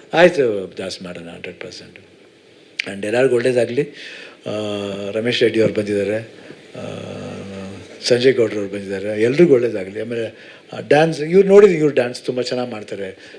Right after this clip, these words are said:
ಪಾಪ ನಾನು ಹೇಳ್ತೇನೆ, "ನಾನು ಗುರು, ನಾನು, ನಾನು ಕಾಣೋ ದೇವರು ಇಲ್ಲ."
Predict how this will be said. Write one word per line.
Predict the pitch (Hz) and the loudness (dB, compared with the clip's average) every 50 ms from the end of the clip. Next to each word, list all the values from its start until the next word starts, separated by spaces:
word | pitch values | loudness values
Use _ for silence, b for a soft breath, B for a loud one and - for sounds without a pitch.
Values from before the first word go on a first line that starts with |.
| B - | B -4
ಪಾಪ | - 147 143 | -2 0 2
ನಾನು | 147 143 147 147 151 160 | 2 2 4 2 4 6
ಹೇಳ್ತೇನೆ, | 160 180 202 196 196 170 156 | 6 6 4 4 2 0 -2
"ನಾನು | 143 143 156 160 165 | 0 0 0 0 0
ಗುರು, | 143 143 139 143 135 | 0 0 2 2 0
ನಾನು, | 127 135 135 147 151 147 139 | 0 0 2 2 2 0 -2
ನಾನು | 131 120 123 123 127 123 117 | -2 -2 -2 -4 -4 -8 -8
ಕಾಣೋ | - 123 120 127 131 123 117 | -6 -6 -4 -4 -6 -4 -2
ದೇವರು | 110 104 104 101 104 | -4 -4 -2 -4 -6
ಇಲ್ಲ." | 113 113 117 123 123 127 127 117 113 107 95 98 | -6 -6 -6 -4 -2 -2 -2 -2 -2 -6 -8 -10